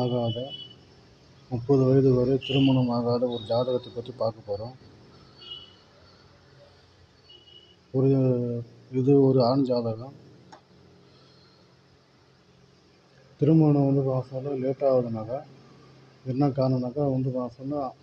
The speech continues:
அந்த சமயத்துல நடக்கிற தசை வந்து பார்க்க சொல்ல மைனஸ் பாயிண்டா இருந்தாக திருமணம் வந்து பார்க்க சொல்ல லேட் ஆகும்.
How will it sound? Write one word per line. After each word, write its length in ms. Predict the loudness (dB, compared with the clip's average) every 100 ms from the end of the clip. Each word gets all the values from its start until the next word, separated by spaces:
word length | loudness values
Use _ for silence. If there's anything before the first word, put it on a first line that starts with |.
| -4
அந்த 220 | -2 2 2 4 2 -2 -2
சமயத்துல 560 | 2 2 2 0 -2 -2 -2 -4 -6 -10 -14 -20 -20 _ -8
நடக்கிற 380 | 0 2 2 2 0
தசை 240 | 0 0 0
வந்து 200 | -2 -4 -6
பார்க்க 200 | -6 -6
சொல்ல 180 | -6 -4
மைனஸ் 340 | -2 -2 -4 -8
பாயிண்டா 340 | -8 -4 -4 -2 -2
இருந்தாக 500 | -4 -4 -4 -2 -4 -6 -14 -20 -20 -20 -20 _
திருமணம் 420 | 2 6 6 4 2
வந்து 160 | 0
பார்க்க 200 | -2 -4
சொல்ல 200 | -4 -4 0 0
லேட் 200 | 2 2
ஆகும். 300 | 0 -2 -6